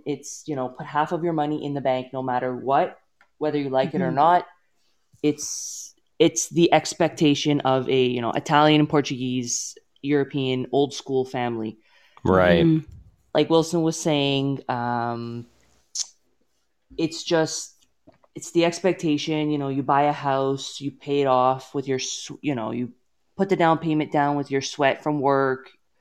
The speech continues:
Speaker 1: you work your butt off, no questions asked. You be your, you know,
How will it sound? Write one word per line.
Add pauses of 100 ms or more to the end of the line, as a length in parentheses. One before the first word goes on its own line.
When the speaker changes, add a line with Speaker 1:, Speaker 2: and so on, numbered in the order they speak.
(180)
Speaker 1:
you
work
your
butt
off, (240)
no
questions
asked.
You
be
your, (420)
you
know,